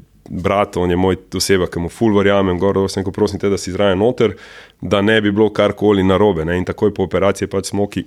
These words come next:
<clears throat> prevajal, eh, Memiju, kaj se je dogajalo, ne.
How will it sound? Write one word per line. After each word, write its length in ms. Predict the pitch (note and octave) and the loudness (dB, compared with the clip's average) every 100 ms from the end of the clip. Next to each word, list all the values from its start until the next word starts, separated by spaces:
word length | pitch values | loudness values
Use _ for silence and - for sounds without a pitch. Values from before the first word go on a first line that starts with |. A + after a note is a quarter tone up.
| - - | -4 -2
<clears throat> 200 | A2 F2+ | -2 -2
prevajal, 560 | G2 F#2 G2 G2 F2+ D#2 _ _ _ _ _ _ _ - | 0 2 2 2 0 -4 _ _ _ _ _ _ _ -8
eh, 80 | F2+ E2+ E2+ | -4 0 0
Memiju, 440 | E2+ G2 G#2 F#2 E2+ | 2 2 4 2 0
kaj 220 | - G2 | -2 -2
se 140 | - | -2
je 40 | E2+ | -4
dogajalo, 580 | E2+ F2 G2+ B2 G2+ | -2 0 0 2 2
ne. 200 | F#2+ G#2+ | 2 0